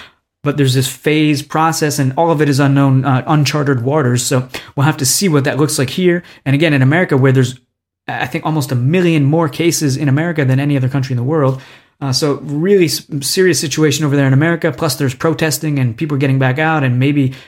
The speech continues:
the situation was never really resolved. And if people start moving around again, then it'll just blow up into another, uh, wave of, of viruses and deaths and all this. Uh, so th-, th-, there's a lot going on, uh, in regards to us planning for the future, especially with that reality that, uh, uh,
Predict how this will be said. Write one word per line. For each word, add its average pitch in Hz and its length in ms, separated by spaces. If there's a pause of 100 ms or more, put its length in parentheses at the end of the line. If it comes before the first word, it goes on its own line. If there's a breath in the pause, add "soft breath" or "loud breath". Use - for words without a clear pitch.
(120)
the 127 80
situation 139 420
was 120 100
never 131 220
really 131 240
resolved. 147 560
And 127 80
if 127 60
people 147 180
start 127 200
moving 143 220
around 156 260
again, 143 180
then 135 160
it'll 127 160
just 117 240
blow 139 240
up 139 160
into 131 240
another, 143 340 (380 loud breath)
uh, 127 180
wave 151 340
of, 123 140
of 120 180
viruses 139 520
and 110 200
deaths 147 380
and 135 80
all 131 140
this. 143 340 (340 loud breath)
Uh, 147 80
so 139 140
th-, 160 220
th-, 165 160
there's 147 160
a 147 60
lot 190 180
going 170 240
on, 170 260
uh, 143 280
in 147 340
regards 151 300
to - 140
us 165 200
planning 151 260
for 147 80
the 127 80
future, 139 540 (580)
especially 156 400
with 147 140
that 143 120
reality 139 420
that, 123 300
uh, 120 240 (440 loud breath)
uh, 131 320